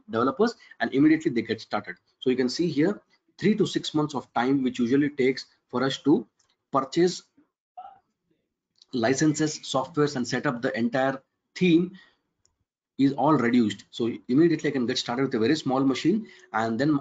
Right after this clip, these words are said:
ask my developer to build the application, store some sample data, run it across and show it as a prototype. And if that prototype goes success, then I can, I can build it on a large scale. So here in this case, even if the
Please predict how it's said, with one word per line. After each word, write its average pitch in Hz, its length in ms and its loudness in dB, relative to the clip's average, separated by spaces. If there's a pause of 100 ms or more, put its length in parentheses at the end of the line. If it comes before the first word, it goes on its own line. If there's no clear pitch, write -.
(140)
ask 151 140 -4
my 143 100 0
developer 127 300 -2
to 117 160 -2
build 131 160 2
the 120 60 0
application, 147 640 -4 (220)
store 175 280 2
some 131 180 -2
sample 127 400 0
data, 143 280 0 (220)
run 131 180 0
it 185 100 2
across 135 360 0
and 120 220 -4
show 143 120 2
it 156 80 0
as 120 100 -2
a 131 60 0
prototype. 131 500 -2 (260)
And 117 120 0
if 120 140 -4
that 190 200 -4
prototype 147 380 -2
goes 135 200 2
success, 226 460 -2 (240)
then 131 120 0
I 131 100 0
can, 135 180 -2
I 131 140 -4
can 131 120 0
build 127 200 0
it 147 80 -4
on 135 140 0
a 220 40 2
large 123 380 0
scale. 98 400 -6 (240)
So 135 140 0
here 160 180 6
in 170 80 4
this 131 140 -2
case, 156 340 0
even 143 180 0
if 160 60 -2
the 147 120 -6